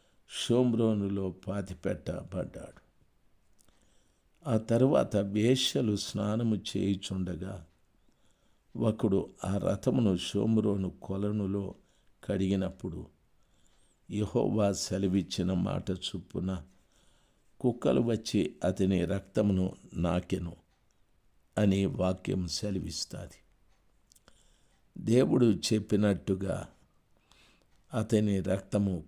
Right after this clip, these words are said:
కుక్కలు నాకాయని. ప్రియులారా, బాగా గమనించాలి, అతని రక్తమును కడుగుతున్నప్పుడు ఆ రక్తమును కుక్కలు నాకాయని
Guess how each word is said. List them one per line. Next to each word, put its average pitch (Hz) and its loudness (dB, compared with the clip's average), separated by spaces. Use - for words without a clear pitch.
కుక్కలు 104 -4
నాకాయని. 90 -4
ప్రియులారా, 120 8
బాగా 98 -2
గమనించాలి, 98 -6
అతని 101 4
రక్తమును 104 -2
కడుగుతున్నప్పుడు 98 -2
ఆ 104 -2
రక్తమును 107 0
కుక్కలు 98 -2
నాకాయని 95 -6